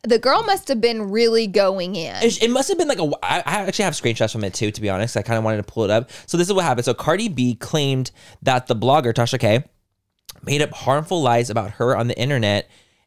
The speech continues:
Speaker 2: and basically, it was saying that she won the case because she was saying that allegedly, that among other things, that Cardi B was a prostitute who dabbled in drugs and had con-, contracted S T Is, which is, you know, sexually transmitted infections.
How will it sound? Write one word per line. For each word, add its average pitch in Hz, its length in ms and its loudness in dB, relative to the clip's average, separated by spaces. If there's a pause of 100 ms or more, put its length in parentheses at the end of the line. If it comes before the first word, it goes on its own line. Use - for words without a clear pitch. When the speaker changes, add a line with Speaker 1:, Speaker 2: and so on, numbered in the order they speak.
(100)
Speaker 2:
and 131 140 0
basically, 143 680 0
it 123 80 0
was 131 140 2
saying 127 240 0
that 123 160 0
she 127 420 0
won 120 280 0
the 180 80 0
case 131 420 0
because 143 720 2 (180)
she - 120 0
was 156 120 2
saying 135 260 0
that 127 180 2
allegedly, 120 760 0 (200)
that 117 60 0
among 120 220 0
other 127 160 2
things, 113 280 -2
that 117 120 0
Cardi 120 280 0
B 113 160 0
was 110 180 2
a - 100 -6
prostitute 117 840 -2 (240)
who 139 140 -6
dabbled 117 340 0
in 117 100 -2
drugs 107 400 0 (120)
and 110 180 -2
had 107 280 -2
con-, - 380 -6 (120)
contracted 120 480 -2
S - 180 -6
T 101 140 -4
Is, 85 340 -6 (300)
which 110 140 -8
is, 98 120 -8
you 90 60 -10
know, 80 160 -10
sexually 101 240 -4
transmitted 95 500 -6 (160)
infections. 127 460 -6